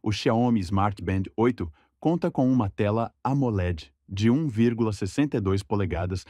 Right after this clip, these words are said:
com resolução de cento e noventa e dois por quatrocentos e noventa pixels. A tela é altamente legível, mesmo sob luz solar direta,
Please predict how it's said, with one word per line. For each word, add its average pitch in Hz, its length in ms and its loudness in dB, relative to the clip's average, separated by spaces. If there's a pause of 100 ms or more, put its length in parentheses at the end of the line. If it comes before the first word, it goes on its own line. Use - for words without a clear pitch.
(180)
com 143 120 2
resolução 143 600 0
de 104 120 -2
cento 147 400 -2
e 147 40 0
noventa 104 360 0
e 117 40 -2
dois 92 340 -2 (220)
por 107 160 -4
quatrocentos 110 720 -2
e - 20 2
noventa 98 400 0
pixels. - 560 -8 (320)
A 98 140 0
tela 123 500 0
é 123 280 0
altamente 120 720 0
legível, 87 580 -2 (140)
mesmo 156 420 0
sob 107 300 -2
luz 107 240 0
solar 104 320 0
direta, 90 500 -4